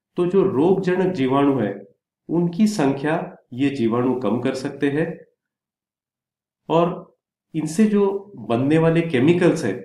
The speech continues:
वो भी संख्या कम होने की वजह से कम हो जाते हैं। तो ऐसे एक idea थी किसी की कि इनसे ankylosing spondylitis भी ठीक हो सकता है और इसी के लिए इसके बारे में कुछ studies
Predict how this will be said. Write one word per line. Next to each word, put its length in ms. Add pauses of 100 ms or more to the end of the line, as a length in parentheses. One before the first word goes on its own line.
(300)
वो 160
भी 140
संख्या 400
कम 200
होने 240
की 100
वजह 180
से 140
कम 220
हो 160
जाते 280
हैं। 180 (720)
तो 100 (540)
ऐसे 300 (920)
एक 380
idea 460
थी 220
किसी 240
की 180 (400)
कि 140 (120)
इनसे 360 (440)
ankylosing 580
spondylitis 800
भी 140 (180)
ठीक 280
हो 120
सकता 340
है 220 (460)
और 220
इसी 240
के 120
लिए 180
इसके 300
बारे 260
में 200
कुछ 140
studies 420